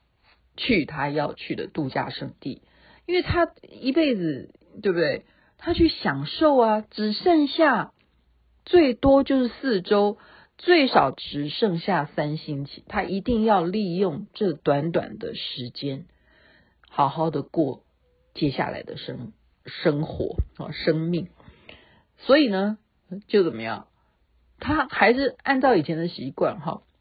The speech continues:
一般人啦，哈，我们现在，哎，疫情，哎，不，不得了。据说现在的经济舱都是以前的两倍价钱，哈，所以你要买机票，你真的要好好的盘算，包括旅馆都一样。人家跟我讲说，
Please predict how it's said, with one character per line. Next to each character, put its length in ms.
一 140
般 240
人 240
啦， 240
哈， 240
我 100
们 140
现 240
在， 320
哎， 80
疫 200
情， 280
哎， 180
不， 160
不 80
得 200
了。 260
据 220
说 200
现 180
在 160
的 120
经 220
济 180
舱 220
都 140
是 80
以 160
前 200
的 80
两 260
倍 200
价 260
钱， 240
哈， 280
所 160
以 180
你 80
要 140
买 200
机 220
票， 260
你 180
真 180
的 160
要 220
好 120
好 140
的 80
盘 320
算， 240
包 160
括 280
旅 180
馆 260
都 120
一 140
样。 180
人 140
家 80
跟 120
我 60
讲 220
说， 220